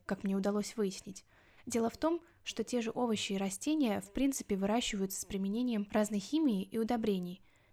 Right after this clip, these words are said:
Эти вещества уходят в грунтовые воды, после этого проникают на поля, где пасутся дикие животные, вызывая тем самым отравление и зачастую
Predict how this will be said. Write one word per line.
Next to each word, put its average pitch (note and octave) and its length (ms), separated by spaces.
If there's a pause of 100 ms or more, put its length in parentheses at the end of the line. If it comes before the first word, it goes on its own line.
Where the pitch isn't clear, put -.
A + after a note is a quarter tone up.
(160)
Эти B3+ 260
вещества B3+ 560 (100)
уходят B3+ 400
в - 120
грунтовые A3+ 600
воды, G#3 500 (120)
после - 300
этого C4+ 380
проникают G#3 560
на A3+ 100
поля, G3 460 (260)
где G3+ 180
пасутся G#3 440
дикие A3 340
животные, G3 760 (120)
вызывая A3 440
тем G3+ 180
самым G3 440
отравление G3+ 840
и G#3 80
зачастую A#3+ 680